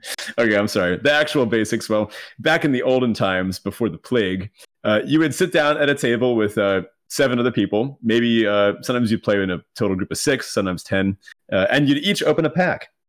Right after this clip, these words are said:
You would take a card, you'd pass the pack to the left,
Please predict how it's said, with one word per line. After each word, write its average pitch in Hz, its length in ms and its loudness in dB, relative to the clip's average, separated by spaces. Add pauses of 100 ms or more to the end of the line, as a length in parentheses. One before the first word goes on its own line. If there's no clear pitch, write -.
(100)
You 127 160 2
would 113 100 2
take 113 200 0
a 104 60 -6
card, 117 460 2
you'd 107 160 0
pass 113 280 0
the 110 80 -4
pack 101 260 0
to - 60 -6
the 87 60 -2
left, 127 300 2